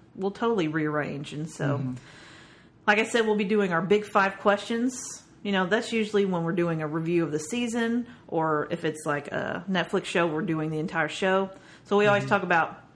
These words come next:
Speaker 1: our favorite hell yeah moments of the season, the oh fuck, surprising
Speaker 2: Mm-hmm. Biggest
Speaker 1: scene,
Speaker 2: surprise.
Speaker 1: you know, we didn't see coming,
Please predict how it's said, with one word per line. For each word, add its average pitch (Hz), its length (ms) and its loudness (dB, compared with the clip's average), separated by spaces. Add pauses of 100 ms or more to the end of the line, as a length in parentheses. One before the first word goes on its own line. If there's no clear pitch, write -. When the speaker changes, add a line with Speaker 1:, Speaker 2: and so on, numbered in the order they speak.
(400)
Speaker 1:
our 175 120 2
favorite 226 500 2
hell 208 320 2
yeah 190 220 2
moments 190 720 0
of 190 140 -2
the 185 80 -4
season, 180 580 -2 (500)
the 160 240 2
oh 202 140 4
fuck, 190 440 0 (560)
surprising 190 1000 0 (180)
Speaker 2:
Mm-hmm. 143 300 -2
Biggest 127 240 -4
Speaker 1:
scene, 202 280 4
Speaker 2:
surprise. 196 160 4
Speaker 1:
you 196 60 2
know, 185 240 2
we 170 140 2
didn't 180 240 0
see 190 180 -2
coming, 180 520 -2